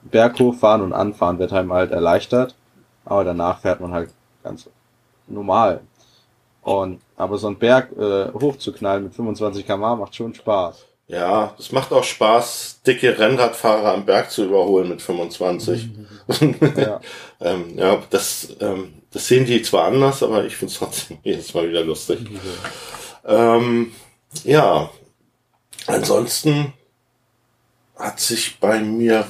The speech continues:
Speaker 2: wenig getan. Ich hab mir ein bisschen Hardware bestellt jetzt. Da reden wir dann nächstes Mal drüber. Also ich hab mir ein, ein Fertigkopter und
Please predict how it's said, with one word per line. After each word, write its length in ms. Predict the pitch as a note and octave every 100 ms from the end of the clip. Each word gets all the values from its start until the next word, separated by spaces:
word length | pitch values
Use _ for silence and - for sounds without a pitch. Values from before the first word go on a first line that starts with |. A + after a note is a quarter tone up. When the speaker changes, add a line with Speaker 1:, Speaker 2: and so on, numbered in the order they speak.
| D#2+
Speaker 2:
wenig 460 | F#2+ A#2 B2+ G#2 -
getan. 540 | - - F#2 A2 C3 - - _ _ _ _ _ _ _ _ _ _ _ _
Ich 140 | - A2
hab 160 | G#2+
mir 300 | A#2+ A2+ A2
ein 140 | A2 G#2
bisschen 360 | A2+ - G2+
Hardware 340 | G#2 C3 D#3 D3
bestellt 640 | D3+ - C#3+ D3+ D#3 D#3
jetzt. 560 | D#3+ D#3 - - - - _ _
Da 880 | - A#1+ C#2 C#2 D#2+ G2 F#2 G2 A#2
reden 380 | A2+ A#2+ B2+ A2+
wir 100 | G#2+
dann 260 | G#2 G2+ G2
nächstes 400 | A2 - C3 C#3
Mal 220 | C3+ C#3
drüber. 500 | C#3 C#3+ D3 D3 D3
Also 220 | G#2+ G#2+
ich 120 | - G2+
hab 100 | G#2+
mir 120 | G#2
ein, 320 | G#2 G2+ - _ _ _ _ _
ein 80 | -
Fertigkopter 880 | - A#2+ D3+ D3+ - D3+ - C#3 A2+
und 240 | A2+ A#2